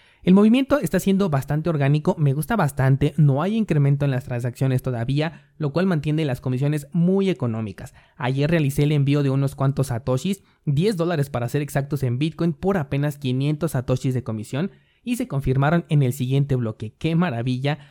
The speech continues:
Tomando en cuenta que Bitcoin está muy cerca de su máximo histórico. Y bueno, pues hay que agarrarse descentralizados porque las cosas están pintando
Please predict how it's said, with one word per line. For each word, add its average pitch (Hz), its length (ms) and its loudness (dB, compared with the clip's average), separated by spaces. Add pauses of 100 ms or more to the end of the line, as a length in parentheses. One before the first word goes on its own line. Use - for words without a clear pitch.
(160)
Tomando 220 280 4
en 190 60 4
cuenta 170 300 2
que 123 120 -2
Bitcoin 143 340 -2
está 135 240 -2
muy 202 480 0
cerca 160 340 -4
de 135 100 -2
su 127 140 -10
máximo 123 400 -4
histórico. 104 460 -10 (260)
Y 139 80 -2
bueno, 202 240 2
pues 147 140 0
hay 151 80 0
que 190 80 0
agarrarse 165 480 0
descentralizados 143 720 -2
porque 190 460 -2
las 131 280 -4
cosas 156 300 -4
están 135 240 -2
pintando 135 560 -2